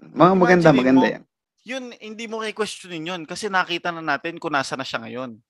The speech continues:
Speaker 2: Di ba?
Speaker 1: Oo.
Speaker 2: Alam
Speaker 1: Oo.
Speaker 2: mo na talagang effective yun na,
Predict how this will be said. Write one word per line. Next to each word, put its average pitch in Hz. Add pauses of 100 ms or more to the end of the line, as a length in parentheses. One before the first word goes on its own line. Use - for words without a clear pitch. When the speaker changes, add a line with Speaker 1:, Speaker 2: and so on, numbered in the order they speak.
(360)
Speaker 2:
Di 139
ba? 143
Speaker 1:
Oo. 139 (160)
Speaker 2:
Alam 170
Speaker 1:
Oo. -
Speaker 2:
mo 196
na 175 (960)
talagang 165 (640)
effective 185
yun 156
na, 143